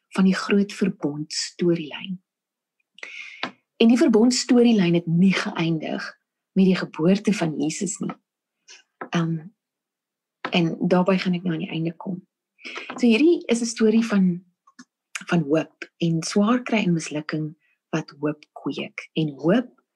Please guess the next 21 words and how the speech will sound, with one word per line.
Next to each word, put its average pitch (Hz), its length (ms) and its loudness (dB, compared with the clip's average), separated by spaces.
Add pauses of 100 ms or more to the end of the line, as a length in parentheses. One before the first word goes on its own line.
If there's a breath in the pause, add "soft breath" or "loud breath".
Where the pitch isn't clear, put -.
(280)
wat 156 340 -6 (1120)
in 156 140 -4
ons 165 300 -2
Afrikaanse 165 480 -4
spreekwoord - 420 -8
wat 151 100 -10
sê, 147 100 -6
"Die 147 120 -4
hoop 156 300 -4
beskaam 151 580 -6
nie." - 340 -16
Hoop 208 540 -2
wat 175 200 -6
nooit, 160 600 -4 (760)
ehm, 139 380 -10 (840)
eh, - 380 -8 (480)
wat 202 160 2
nooit 185 240 4
verniet 156 360 0
is 151 180 -2
nie. - 220 -8